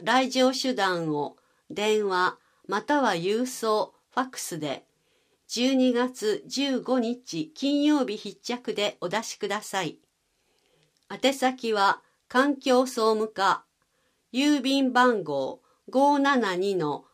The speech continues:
零八五五、根谷南一丁目二番一号、電話八二四の零九一一、ファックス八二一の三三四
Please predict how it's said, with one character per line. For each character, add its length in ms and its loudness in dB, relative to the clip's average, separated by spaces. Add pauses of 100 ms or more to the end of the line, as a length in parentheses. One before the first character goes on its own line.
零 320 4
八 380 -6
五 280 -6
五、 380 -4 (920)
根 200 4
谷 260 0
南 360 0
一 140 -8 (100)
丁 300 -2
目 360 -4 (300)
二 140 0
番 340 0
一 300 -10
号、 400 -8 (720)
電 340 0
話 300 -2 (240)
八 400 -2
二 340 4
四 320 0
の 260 -6 (240)
零 280 2
九 400 -2
一 340 -8
一、 400 -14 (800)
フ 60 0
ァ 40 2
ッ 40 0
ク 140 -6
ス 360 -8 (420)
八 400 -2
二 380 2
一 260 -8
の 320 -4 (220)
三 320 0
三 400 -2
四 280 -4